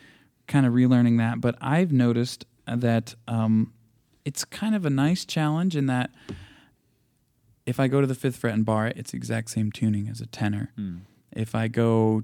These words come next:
Speaker 1: to the third string open on a baritone, it's the lowest possible string on an ukulele.
Speaker 2: Mm-hmm.
Speaker 1: You know, without the crazy exceptions like tuning it down to F or whatever.
Speaker 2: Mm-hmm.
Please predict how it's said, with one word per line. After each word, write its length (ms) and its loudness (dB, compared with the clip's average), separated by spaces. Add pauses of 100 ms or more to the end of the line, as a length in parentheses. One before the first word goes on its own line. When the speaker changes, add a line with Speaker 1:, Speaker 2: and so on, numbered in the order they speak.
Speaker 1:
to 120 -16
the 120 -6
third 340 0
string 340 -2 (120)
open 500 2
on 120 -2
a 40 0
baritone, 500 -2
it's 500 -8
the 120 -8
lowest 500 -2
possible 360 -4
string 280 -2
on 100 0
an 80 0
ukulele. 600 -4 (180)
Speaker 2:
Mm-hmm. 280 -10 (520)
Speaker 1:
You 100 -2
know, 180 -4 (560)
without 500 -4 (400)
the 100 -6
crazy 360 -2
exceptions 640 -4
like 140 -8 (180)
tuning 300 -2
it 80 -18
down 200 -6
to 140 -10
F 220 -4
or 100 -8
whatever. 380 -4
Speaker 2:
Mm-hmm. 160 -8